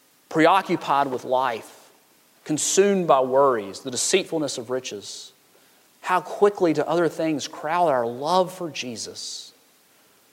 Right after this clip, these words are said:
Return me, Lord, to that good to-, tilled soil that is weed-free. Finally, for evangelism.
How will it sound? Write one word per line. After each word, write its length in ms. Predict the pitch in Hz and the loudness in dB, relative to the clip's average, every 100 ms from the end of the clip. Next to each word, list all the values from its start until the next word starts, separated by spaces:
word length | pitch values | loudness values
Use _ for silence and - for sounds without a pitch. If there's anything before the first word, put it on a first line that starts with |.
| _ _ _ _ | _ _ _ _
Return 340 | 147 - 185 180 | -14 -4 0 2
me, 120 | 139 | 2
Lord, 260 | 120 113 | 0 0
to 80 | 113 | 0
that 180 | 117 104 | -4 -4
good 260 | 135 127 - | -4 -6 -8
to-, 360 | - 123 92 - _ _ | -6 -6 -6 -12 _ _
tilled 440 | - - 160 151 - | -10 -2 0 0 -2
soil 480 | - 147 147 147 | -4 0 2 0
that 140 | 139 110 | -4 -6
is 100 | 104 | -8
weed-free. 760 | 110 135 131 - 131 139 143 139 _ _ _ _ _ _ _ _ _ _ _ _ _ _ _ _ _ _ _ _ _ _ _ _ _ _ _ _ _ _ | -8 -8 -8 -8 -10 -10 -12 -18 _ _ _ _ _ _ _ _ _ _ _ _ _ _ _ _ _ _ _ _ _ _ _ _ _ _ _ _ _ _
Finally, 340 | - 139 139 123 | 2 2 4 2
for 180 | 120 110 | 2 0
evangelism. 720 | 113 127 127 101 95 - | 2 0 -2 -2 -6 -8